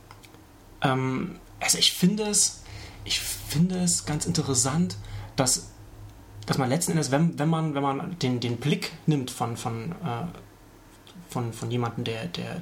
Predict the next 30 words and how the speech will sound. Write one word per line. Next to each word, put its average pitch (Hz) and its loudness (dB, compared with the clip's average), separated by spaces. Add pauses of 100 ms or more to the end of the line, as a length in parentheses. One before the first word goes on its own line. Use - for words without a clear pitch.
(140)
Diskurse - -2
in, 123 -4
in 120 -4
Blogs 151 -2
beobachtet, - -6
also - -6
öffentliche 117 0
Diskurse, 120 0
die, 117 -6
die 165 -6
online 151 4
geführt 110 -6
werden, 120 -6
auch 123 -8
meinetwegen 110 -4
über, 110 -4
über 110 -8
Twitter 113 -2
und 113 -4
so 117 -4
weiter, 113 -4
über 113 -4
die 123 0
ganzen 127 2
Kanäle, 123 2 (520)
über 120 2
die 127 2
dann 127 2
so 120 -2
schnell 123 0